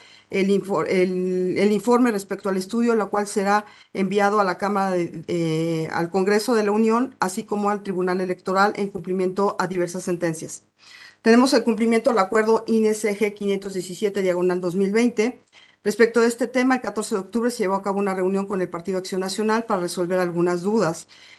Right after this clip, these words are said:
El doce de noviembre, este partido aprobó las modificaciones a sus documentos básicos y las comunicó al Instituto el veinticinco de noviembre, las cuales se encuentran en análisis.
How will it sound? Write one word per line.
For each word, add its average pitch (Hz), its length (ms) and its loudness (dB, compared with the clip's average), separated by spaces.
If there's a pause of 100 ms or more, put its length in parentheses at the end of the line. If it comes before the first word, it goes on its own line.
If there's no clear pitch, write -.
El 185 140 4
doce 208 260 6
de 202 80 4
noviembre, 226 420 2
este 247 140 -6
partido 208 340 -4
aprobó 196 240 -4
las 196 140 -4
modificaciones 180 680 -2
a 185 40 -8
sus 180 140 -10
documentos 185 640 -4
básicos 196 640 0
y 214 60 -2
las 220 160 0
comunicó 208 420 0
al 202 80 2
Instituto 190 480 -2
el 190 60 0
veinticinco 180 540 -2
de 185 40 2
noviembre, 180 520 0 (340)
las 196 160 0
cuales 226 240 4
se 226 60 2
encuentran 190 360 -2
en 180 120 2
análisis. 180 580 -2